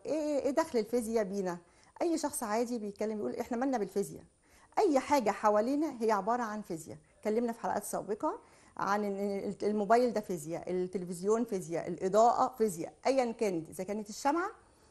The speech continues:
أو الشمس أو الإضاءة العادية اللي هو المصباح الكهربي.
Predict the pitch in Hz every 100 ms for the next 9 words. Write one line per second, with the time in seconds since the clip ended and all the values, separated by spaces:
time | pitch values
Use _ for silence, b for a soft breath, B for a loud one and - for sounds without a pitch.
0 | b - 247 277 - - 311 427 - -
1 | 262 311 294 247 220 247 247 226 202 202
2 | 233 247 226 226 185 185 208 214 202 196
3 | 160 -